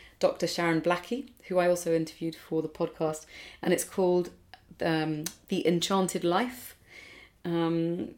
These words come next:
and that one I found absolutely wonderful. And a third book, which has just come out, which I am devouring, is Philip Pullman's new book, um, called The Secret Commonwealth,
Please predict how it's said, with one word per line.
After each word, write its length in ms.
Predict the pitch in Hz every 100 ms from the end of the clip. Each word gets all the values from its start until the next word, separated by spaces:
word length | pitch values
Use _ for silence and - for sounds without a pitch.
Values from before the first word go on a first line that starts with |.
| _
and 140 | 180
that 120 | 180 -
one 140 | 160
I 60 | 151
found 400 | - 156 151 156
absolutely 600 | - - - 160 151 170
wonderful. 640 | - 156 160 - 151 147 147 - - - _
And 160 | 175 180
a 40 |
third 360 | 180 233 226 226
book, 220 | 190 -
which 140 | - 269
has 120 | 262
just 380 | - 247 247 -
come 160 | 208
out, 180 | 202 185
which 160 | 175 -
I 100 | 196 202
am 200 | 202 196
devouring, 1120 | 202 190 - - 196 202 196 185 165 156 160 - - -
is 160 | 180
Philip 420 | - - 220 220 -
Pullman's 680 | 196 190 170 170 170 165 -
new 240 | 180 180 196
book, 400 | 165 151 - - - - -
um, 520 | 156 151 151 151 151 - - _ _ _ _ - -
called 280 | - 196 175
The 80 | 175
Secret 480 | - 240 233 196 -
Commonwealth, 720 | 190 180 170 151 151 -